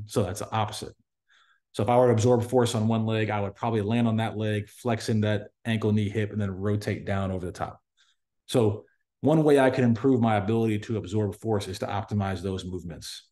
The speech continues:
okay? And then you start looking at what the force plate is measuring. The force plate is measuring force and time,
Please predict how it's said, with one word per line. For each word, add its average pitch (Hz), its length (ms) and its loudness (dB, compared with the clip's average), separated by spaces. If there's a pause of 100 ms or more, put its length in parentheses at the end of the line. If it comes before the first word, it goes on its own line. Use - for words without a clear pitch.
(520)
okay? 101 320 -2 (240)
And 117 80 2
then 156 100 6
you 180 80 6
start 135 220 4
looking 127 240 2
at 113 340 0 (840)
what 131 160 2
the 123 80 2
force 127 260 2
plate 120 180 2
is 95 120 0
measuring. 95 380 -4
The 92 60 -10
force 131 260 2
plate 135 180 2
is 113 100 2
measuring 107 400 0
force 104 360 -2
and 101 160 -4
time, 92 320 -8